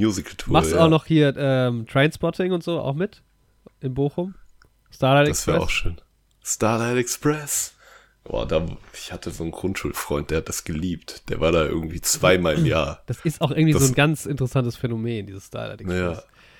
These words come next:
Speaker 2: Ich find's auch wild, dass es da diese Drehstühle gibt und so. Also irgendwie
Speaker 1: Das ist voll crazy, ja. Ich glaub, das ist nochmal eine ganz andere Musical-Experience.
Speaker 2: Ja, ja.
Speaker 1: Das würde ich mir schon auch irgendwann mal angucken, ja.
Speaker 2: Das ist, glaub ich, krass. Aber ich hätte einfach
Speaker 1: Und
Speaker 2: permanent Schiss, dass die von der Bahn fliegen. Also ganz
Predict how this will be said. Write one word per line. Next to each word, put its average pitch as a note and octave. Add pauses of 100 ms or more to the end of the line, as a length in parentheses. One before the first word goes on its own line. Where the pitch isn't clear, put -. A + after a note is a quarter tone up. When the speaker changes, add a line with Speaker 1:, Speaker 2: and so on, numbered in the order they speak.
(140)
Speaker 2:
Ich -
find's D#3
auch A2+
wild, D#3
dass C3+
es C3
da C#3+
diese B2+
Drehstühle C#3+
gibt A2+
und A2
so. A2
Also A2+
irgendwie A2+
Speaker 1:
Das -
ist -
voll D#2+
crazy, D2+
ja. D#2
Ich -
glaub, D#2+
das F#2
ist -
nochmal E2+
eine D#2+
ganz E2+
andere D#2
Musical-Experience. E2
Speaker 2:
Ja, A#2 (140)
ja. G#2+
Speaker 1:
Das G2
würde A#2
ich -
mir G2+
schon F#2+
auch F2+
irgendwann E2+
mal D#2+
angucken, F2
ja. F2
Speaker 2:
Das C3+
ist, -
glaub B2+
ich, -
krass. -
Aber B2+
ich B2+
hätte D#3
einfach C#3
Speaker 1:
Und -
Speaker 2:
permanent D3+
Schiss, D#3
dass C3+
die C3
von B2+
der A#2
Bahn A#2
fliegen. G2
Also A#2+
ganz A#2+